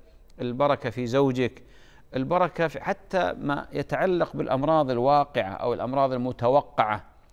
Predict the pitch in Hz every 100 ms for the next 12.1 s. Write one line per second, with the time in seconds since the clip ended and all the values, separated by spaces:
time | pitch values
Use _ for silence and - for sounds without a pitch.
0 | - 104 113 - 185 156 131 - - -
1 | - 123 - 170 147 127 120 104 110 113
2 | 117 110 113 120 - 180 151 - 120 135
3 | 170 117 87 - - 107 113 143 113 120
4 | 113 - 120 117 - - 127 127 113 95
5 | - - - - - - - - - -
6 | - - - - 131 123 113 120 117 113
7 | 110 107 - 110 104 87 - - 135 -
8 | 117 101 113 110 - 110 107 107 - 113
9 | 113 110 95 - - - - 104 95 95
10 | 98 107 - 117 110 104 117 135 147 131
11 | 135 131 147 143 143 143 - 175 151 -